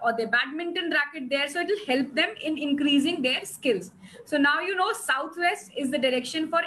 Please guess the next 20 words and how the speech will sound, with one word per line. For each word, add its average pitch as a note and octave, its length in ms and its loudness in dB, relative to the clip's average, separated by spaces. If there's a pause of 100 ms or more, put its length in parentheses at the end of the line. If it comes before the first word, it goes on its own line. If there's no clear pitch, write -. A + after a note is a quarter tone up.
enhancing B3+ 600 -2
your D4+ 220 2 (340)
skills. - 520 -2 (400)
So F#4+ 100 -2
southwest F#4+ 560 0
direct, D4 420 0
uh, C4 200 2
direction C4+ 420 0
bedroom C4 380 0
is C#4 140 0
good. D4 200 -4 (340)
Northwest E4+ 1000 2
is F4+ 180 -2
the G4+ 80 2
direction C#4+ 460 0
for G#4 140 -2
support. C#4 640 -2 (420)
Now, D4+ 120 2
what F4 160 4
do G#4 60 4